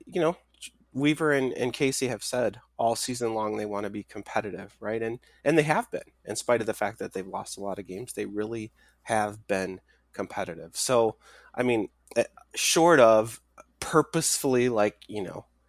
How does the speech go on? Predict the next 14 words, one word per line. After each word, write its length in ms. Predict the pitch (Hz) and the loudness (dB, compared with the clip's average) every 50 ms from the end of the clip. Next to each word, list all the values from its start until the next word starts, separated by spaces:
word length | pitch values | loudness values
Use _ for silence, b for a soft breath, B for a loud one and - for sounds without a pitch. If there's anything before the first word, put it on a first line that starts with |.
| _ _ _ _ _ - 123 | _ _ _ _ _ -14 -6
designing 600 | 120 123 127 123 120 135 120 127 139 139 135 123 110 | -2 0 0 4 6 6 8 8 8 6 4 2 2
plays 380 | - - 123 117 113 117 110 | 2 4 4 4 4 2 0
to 140 | - - 120 | -2 -2 -2
lose, 440 | 110 101 98 120 127 131 113 101 95 | -2 0 0 0 0 0 0 -2 -2
like, 280 | - 110 - - - 52 50 | -4 -4 -6 -8 -12 -14 -6
which 360 | - 123 127 - - - - | -4 -4 -4 -4 -6 -6 -4
they're 120 | - 123 | -2 -2
not 320 | 110 107 107 110 107 - - | -2 -2 -4 -4 -6 -8 -8
gonna 240 | 107 107 107 104 92 | -6 -6 -6 -6 -6
do 180 | 90 95 98 101 | -6 -6 -6 -6
and 140 | 92 92 | -6 -8
shouldn't 380 | - - - 180 196 160 101 90 | -8 -6 -4 -4 -2 -4 -6 -6
do, 320 | - 98 98 95 101 110 - _ _ _ _ _ _ _ _ _ _ _ _ - | -8 -8 -8 -6 -8 -10 -12 _ _ _ _ _ _ _ _ _ _ _ _ -8
um, 300 | - 113 110 113 104 - | -4 -4 -4 -4 -4 -6